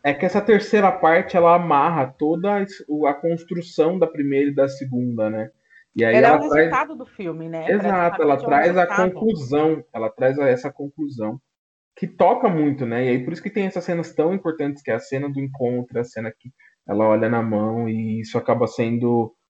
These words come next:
Speaker 1: força pra ela finalizar a missão e com isso salvar toda a cidade,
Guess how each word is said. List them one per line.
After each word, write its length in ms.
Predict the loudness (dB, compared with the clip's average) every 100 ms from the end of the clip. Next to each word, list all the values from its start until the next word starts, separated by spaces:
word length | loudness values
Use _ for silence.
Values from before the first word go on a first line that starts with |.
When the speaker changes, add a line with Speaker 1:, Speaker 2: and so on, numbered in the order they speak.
| _ -2
Speaker 1:
força 380 | 4 4 2 -2
pra 220 | 2 4
ela 200 | 4 2
finalizar 680 | -2 -2 0 0 0 2 2
a 40 |
missão 680 | 0 -4 -6 -4 -2 -2 -6 -10 _ _ _ -10
e 80 | -10
com 240 | -2 2
isso 300 | 2 0 -2
salvar 340 | 2 2 2 2
toda 180 | 0 -2
a 20 |
cidade, 680 | 0 0 0 -2 -6 -12